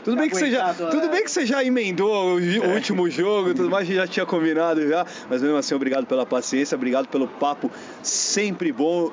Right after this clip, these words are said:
Speaker 1: Ah, só pra quem sa-, não sabe ainda, eu e o Denner, a gente sempre bate papo, é, nos bastidores,
Speaker 3: Com certeza,
Speaker 1: né?
Speaker 3: com certeza.
Speaker 1: Mas hoje eu convidei ele porque é um cara autêntico, é um cara dinâmico,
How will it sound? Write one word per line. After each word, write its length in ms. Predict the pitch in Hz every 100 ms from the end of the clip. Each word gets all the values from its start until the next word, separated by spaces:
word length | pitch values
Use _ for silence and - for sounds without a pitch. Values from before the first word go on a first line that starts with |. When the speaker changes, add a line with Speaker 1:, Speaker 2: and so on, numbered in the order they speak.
| -
Speaker 1:
Ah, 240 | 139 135
só 140 | - 143
pra 160 | 160
quem 240 | 151 151 143
sa-, 500 | - 143 127 123 123
não 140 | 127
sabe 360 | 127 135 123 127
ainda, 180 | 147 170
eu 80 |
e 40 | 196
o 40 |
Denner, 220 | 165 208
a 40 | 214
gente 180 | 214 -
sempre 180 | 220 247
bate 280 | 226 226 180
papo, 420 | 185 190 - 226 - - - - -
é, 600 | 151 147 151 143 143 139 - - - -
nos 260 | 151 165
bastidores, 760 | 120 202 - 233 156 190 175 131
Speaker 3:
Com 100 | 123
certeza, 380 | 147 139 127 123
Speaker 1:
né? 100 | 180
Speaker 3:
com 120 | 120
certeza. 240 | 117 120 131
Speaker 1:
Mas 120 | 139
hoje 260 | 156 175 180
eu 60 |
convidei 400 | 175 175 156 151 160
ele 200 | 160 170
porque 440 | 170 160 - 151 151
é 60 |
um 120 | 151
cara 720 | 143 151 143 139 131 127 123 120
autêntico, 800 | 135 127 - 165 185 - - 175 - - -
é 80 | 120
um 160 | 123 123
cara 460 | - 131 127 123
dinâmico, 920 | 113 135 185 156 165 170 165 - 165